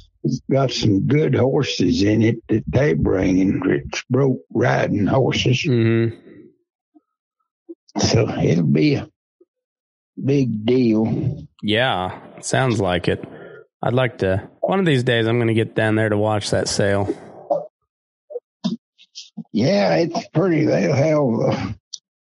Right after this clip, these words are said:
Speaker 1: three or four of the name brand auctioneers, and it's really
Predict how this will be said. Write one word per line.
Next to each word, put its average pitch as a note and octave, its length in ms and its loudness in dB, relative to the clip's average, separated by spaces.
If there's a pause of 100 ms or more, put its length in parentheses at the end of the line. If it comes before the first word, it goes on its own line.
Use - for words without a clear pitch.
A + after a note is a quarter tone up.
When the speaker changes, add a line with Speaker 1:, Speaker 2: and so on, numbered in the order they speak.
(520)
Speaker 1:
three D#3 200 2
or C3+ 140 2
four C#3 680 0
of C#3 80 -2
the A2 300 0 (360)
name D3 580 4
brand C#3+ 420 2
auctioneers, C3+ 1120 0
and B2 180 4
it's C#3+ 280 0
really C3 540 2